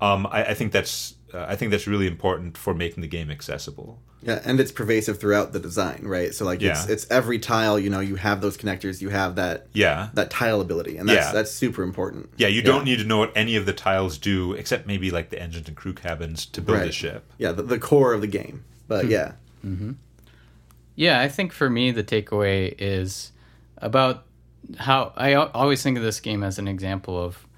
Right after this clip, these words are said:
Speaker 3: how theme and mechanics can be s-, really combined. And this one, we haven't mentioned this, but all of these tile laying games we've talked about, there's no text pretty much anywhere in the,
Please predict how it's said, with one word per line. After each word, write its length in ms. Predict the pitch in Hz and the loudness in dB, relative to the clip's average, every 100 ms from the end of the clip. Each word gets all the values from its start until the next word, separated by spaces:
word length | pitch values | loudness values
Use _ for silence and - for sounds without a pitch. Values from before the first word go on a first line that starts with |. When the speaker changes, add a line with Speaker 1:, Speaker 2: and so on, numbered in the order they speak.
| - - | -20 -2
Speaker 3:
how 200 | 107 101 | 0 0
theme 280 | - 120 | 0 0
and 120 | 107 98 | 0 0
mechanics 640 | 95 101 92 90 - - | -2 -2 -2 -4 -8 -12
can 160 | - 95 | -8 -6
be 100 | 85 | -6
s-, 260 | - - - | -10 -16 -12
really 260 | 104 92 | -6 -6
combined. 540 | 87 95 87 80 95 127 - - - - - _ | -6 -8 -6 -6 -6 -8 -12 -20 -20 -20 -20 _
And 480 | 127 127 117 113 107 - - | 4 4 4 0 -2 -12 -2
this 240 | 135 139 | -2 2
one, 440 | 156 139 135 127 - - _ - _ _ _ | 2 4 4 0 -4 -18 _ -20 _ _ _
we 180 | - 143 | 0 4
haven't 200 | 165 156 | 4 4
mentioned 340 | 131 147 139 113 | 4 2 2 2
this, 180 | 107 - | 0 2
but 240 | 107 101 - _ | 0 0 -8 _
all 220 | 117 143 | 2 2
of 60 | 147 | 2
these 200 | 123 120 | -2 2
tile 280 | 107 98 | 2 4
laying 220 | 117 131 135 | 2 2 2
games 260 | 135 139 | 0 0
we've 200 | 123 113 | -2 -6
talked 300 | - 98 98 | -2 -2 0
about, 320 | 127 131 131 - - | 0 0 0 -8 -4
there's 180 | 113 113 | -2 0
no 160 | 117 | 0
text 720 | 113 107 95 - - - - - _ _ | 0 2 0 -2 -12 -14 -18 -20 _ _
pretty 220 | - 107 | -6 -2
much 280 | 92 85 - | -2 -4 -8
anywhere 440 | 92 92 82 80 | -6 -4 -6 -10
in 400 | 76 101 87 85 104 - - _ | -10 -10 -10 -10 -14 -20 -20 _
the, 220 | 92 85 | -8 -8